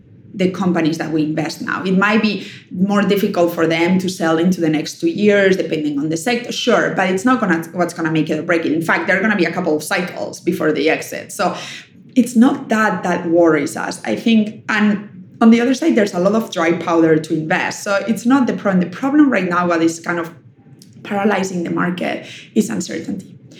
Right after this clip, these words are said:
Is the fact that nobody knows. So there are no I P Os.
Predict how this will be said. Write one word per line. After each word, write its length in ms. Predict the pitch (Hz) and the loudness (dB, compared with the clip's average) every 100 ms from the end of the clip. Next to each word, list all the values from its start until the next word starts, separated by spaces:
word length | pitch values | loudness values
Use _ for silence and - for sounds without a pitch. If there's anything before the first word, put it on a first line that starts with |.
| - - - | -20 -20 -4
Is 140 | 247 | -2
the 80 | 208 | 0
fact 400 | 247 262 262 220 | 0 0 -2 -2
that 400 | 220 208 185 - - | -2 -2 -2 -8 2
nobody 500 | 214 226 226 277 294 | 4 6 4 4 6
knows. 600 | 254 180 160 - - - | 6 6 2 -2 -8 -10
So 120 | - | -6
there 120 | 208 226 | 2 6
are 60 | |
no 200 | 233 302 | 8 8
I 200 | 302 190 | 4 -2
P 180 | 185 - | -4 -6
Os. 420 | - - - - | -6 -6 -8 -14